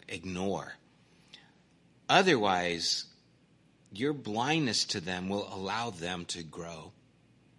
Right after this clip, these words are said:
And it's an important wake-up call, I think,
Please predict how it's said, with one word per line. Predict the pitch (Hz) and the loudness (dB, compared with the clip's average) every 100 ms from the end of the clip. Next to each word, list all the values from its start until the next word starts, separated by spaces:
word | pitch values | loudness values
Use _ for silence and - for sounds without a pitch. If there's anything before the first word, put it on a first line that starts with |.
| _ _ _ - - - - - - - | _ _ _ -20 -20 -20 -20 -16 -8 0
And | 127 120 | 2 2
it's | 117 - 127 120 - - - | -2 0 2 4 2 0 -2
an | 127 127 120 | 4 6 8
important | 117 - 196 175 151 131 - - - _ _ - - | 6 4 2 4 2 0 -2 -8 -18 _ _ -12 0
wake-up | 104 131 113 - | 2 2 0 -4
call, | - 98 92 | -4 -2 0
I | 90 | -2
think, | - 95 95 | -2 -2 -2